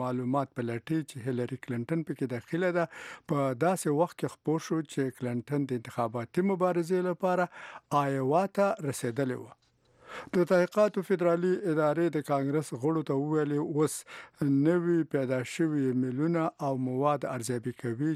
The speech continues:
چې راپورټونه وایي د جنسي ارتباط په جدا تحقیقاتو کې څرګند شوي دي چې د کانګرس پخوانی ډیموکرات غړی انتونی وینر شامل دی. وینر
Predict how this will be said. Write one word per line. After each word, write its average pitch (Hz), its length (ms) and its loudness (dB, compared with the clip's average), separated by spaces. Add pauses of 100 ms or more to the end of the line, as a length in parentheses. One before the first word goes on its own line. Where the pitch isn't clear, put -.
چې 139 160 -2
راپورټونه 123 640 -4
وایي 151 320 0
د 127 160 -4
جنسي 120 360 -4 (200)
ارتباط 131 500 -4 (160)
په 127 160 -2 (500)
جدا 147 280 0 (140)
تحقیقاتو 151 640 -2
کې 170 260 0
څرګند 123 460 -4
شوي 151 300 -2
دي 147 120 0
چې 135 200 -6
د 120 160 -8
کانګرس 123 520 -4
پخوانی 123 600 -2 (200)
ډیموکرات 131 680 -2
غړی 131 220 2 (540)
انتونی 135 580 0
وینر 135 480 2 (320)
شامل 127 480 0
دی. 127 120 -18 (520)
وینر 185 280 4